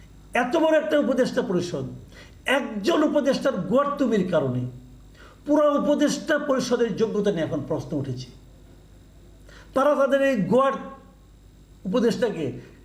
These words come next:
বুঝাতে পারেন না যে, "বাবা, তোমার তো বয়স হয় নাই, তুমি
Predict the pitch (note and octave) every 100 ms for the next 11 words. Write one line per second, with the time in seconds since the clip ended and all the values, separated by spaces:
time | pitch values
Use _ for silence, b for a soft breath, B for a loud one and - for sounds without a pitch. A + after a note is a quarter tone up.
0 | - E3 A3+ B3+ B3+ B3 A3+ F#3+ F#3 F#3+
1 | - - - - - - G#3 A3+ C4+ C4+
2 | C4 C4+ C#4+ G3 C#4+ D4 D4+ D4+ C#4+ C4
3 | D#3+ A#2+ - - - - - - - -
4 | - - - - - - - - - -
5 | - - - _ - B3 D4 D#4+ D#4